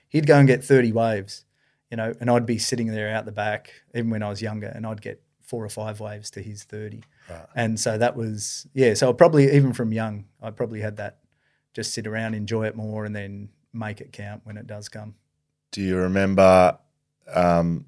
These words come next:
Speaker 2: you know, for people that, you know, we're, we're a sporting podcast. People might not understand surfing. I certainly don't, um, to an extent. Um,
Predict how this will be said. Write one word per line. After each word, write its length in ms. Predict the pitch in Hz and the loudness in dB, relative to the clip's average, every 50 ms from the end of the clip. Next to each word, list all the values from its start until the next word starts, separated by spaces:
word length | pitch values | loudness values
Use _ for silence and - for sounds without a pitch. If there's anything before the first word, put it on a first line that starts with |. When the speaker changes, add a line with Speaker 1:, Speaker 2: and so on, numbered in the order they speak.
| _ _ | _ _
Speaker 2:
you 80 | - | 0
know, 100 | 92 85 | 2 2
for 140 | 82 - 90 | 2 0 4
people 300 | 85 110 107 98 98 101 | 6 6 8 8 8 6
that, 140 | 98 95 92 | 4 4 6
you 60 | - | 8
know, 120 | 110 110 107 | 8 8 8
we're, 180 | 110 123 127 | 8 8 8
we're 180 | 107 120 123 95 | 10 10 10 10
a 40 | 85 | 8
sporting 360 | - - - 90 90 95 95 90 | 6 2 2 2 4 4 4 4
podcast. 580 | 101 101 92 - - 110 107 107 107 - - - _ - _ | 4 2 4 4 6 6 6 6 6 4 -2 -6 _ -10 _
People 240 | - 107 87 90 87 | 0 2 2 2 0
might 200 | 85 82 92 90 67 | 4 6 6 8 8
not 120 | 80 76 | 8 6
understand 420 | 87 95 92 85 - 101 92 90 | 6 4 4 2 2 2 2 2
surfing. 500 | 85 - - 98 95 92 - 101 95 90 - - - - - _ | 2 2 2 4 4 4 2 0 -4 -4 -8 -14 -20 -20 2 _
I 80 | 98 113 | 8 8
certainly 320 | 110 - - 98 - 90 | 10 8 4 2 0 4
don't, 260 | 85 92 95 95 - - - _ _ _ | 6 8 8 8 8 4 -4 _ _ _
um, 180 | - 95 95 87 | 4 4 4 4
to 100 | - 101 | 4 2
an 60 | 95 | 2
extent. 420 | 87 - - - 92 92 117 123 - _ - - - - - - _ _ _ - | 2 0 2 4 4 4 4 2 -2 _ -20 -20 -20 -20 -20 -20 _ _ _ 8
Um, 480 | 104 107 104 101 98 95 95 95 - | 8 10 10 10 10 8 6 2 -2